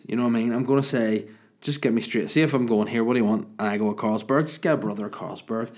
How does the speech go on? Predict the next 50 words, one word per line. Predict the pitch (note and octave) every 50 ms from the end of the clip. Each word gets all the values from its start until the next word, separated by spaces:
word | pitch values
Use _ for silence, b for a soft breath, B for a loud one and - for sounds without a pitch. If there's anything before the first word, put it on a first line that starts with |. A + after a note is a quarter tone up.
| B B B B B
You | _ A#2
know, |
he's | C3 C3
been | C3 C#3 A#2+
hitting | - D#3+ D3+ D3+
the | E3+ D3+
drink | C3 B2 A#2 A2
hard | - G#2+ G2 G2 G#2 G#2+
this | A2+ A#2 A2+ -
week. | A#2+ B2 G#2
He | G#2
doesn't | A#2+ C3+ C3 C3 C3+ B2
need | A2 G#2 G#2 G#2+ G#2+ B B B B B B
any | - A2+ A2 G#2+ G#2+ G#2+
of | G#2+
this, | G#2+ G#2 -
like, | - G#2 -
seven | - - - A#2 G#2 G2+ F#2+ G#2 G#2+
percent, | G#2+ - A2 G2 - - G2+ G2 A2+ A#2 A#2 - - b b b b b b b -
like, | G#2 G#2+ G#2+ G#2+ G#2 - - - _ _ _
the | A2+
Scotsman | - - - - A#2 G#2+ G#2 G#2 - A2 G#2 G2+
scrope | G2 - - - - - G#2 G#2+ G#2+ G#2+
bag | - B2+ B2 A#2+ B2+ B2+
or | B2
whatever | A#2 A2+ A2 G#2+ A2 A#2 B2+
these | C3 C3 B2+
drinks | C3 - C3 B2+ B2 B2 -
are | C3
called. | C3 - C3 C3 C#3 C#3
I | C#3 B2+
don't | C#3+ D#3 C#3 A#2 A2+
need | G#2+ G#2+ G#2+ G#2+ A2+
that. | B2 B2 C3 C3 B B B B B B
I | -
don't | C3 C#3+ C3 A#2+
need | A2 G#2+ A2 A#2+ A#2+ B B B B
Hogan's | - - - B2+ A#2 G2+ A2+ A#2 A#2
Hammock. | - A2 G#2 G2+ A2+ C#3 D3+ -
I | -
don't | C#3+ D#3+ D#3+
want | D#3 C3+ B2 A2+ G#2
any | G#2 G#2+
of | A2 A2
that | A2 A2 -
shit. | - - C3+ C#3 C#3 B B B B _
Get | D#3+ D#3+ D3
me | E3 E3
a | E3
Carlsberg | - - B2 G#2+ G#2+ A2 G#2+ - - A#2 A2+ A2+ A#2+ A2